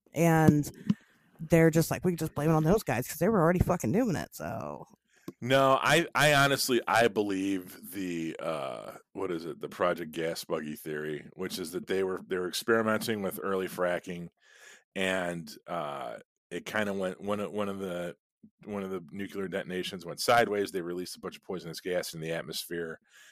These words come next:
Speaker 2: They wanted to see how it was affecting the environment, you know, and they did this, and, um, they just kinda, they made up some spooky stories, and, you know,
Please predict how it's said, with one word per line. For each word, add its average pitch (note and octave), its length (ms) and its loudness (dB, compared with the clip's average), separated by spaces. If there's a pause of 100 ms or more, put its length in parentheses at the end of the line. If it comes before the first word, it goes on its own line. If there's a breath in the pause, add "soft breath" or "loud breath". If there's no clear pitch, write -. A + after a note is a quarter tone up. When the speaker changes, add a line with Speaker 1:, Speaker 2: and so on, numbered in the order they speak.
(140 soft breath)
Speaker 2:
They G2 80 -2
wanted F2+ 320 0
to D#2+ 80 -6
see F2+ 480 -4
how F2+ 260 2
it D2 80 0
was E2+ 140 -6
affecting F2 440 -8
the D#2+ 100 -8
environment, D#2 640 -6 (440)
you E2+ 140 -6
know, D2+ 340 -4 (120)
and D2+ 500 -2 (160)
they E2 160 4
did D#2 260 2
this, - 500 4 (440)
and, D#2 440 0
um, C2+ 440 -4 (1500)
they F#2+ 160 -4
just - 220 -8
kinda, E2 540 -2 (360)
they F#2 160 -6 (160)
made F#2+ 220 -4
up E2+ 80 -10
some G2+ 160 -12
spooky A#2 400 -4
stories, C#3 640 2
and, F#2+ 260 -6 (500 soft breath)
you G3 140 -8
know, E2 260 -4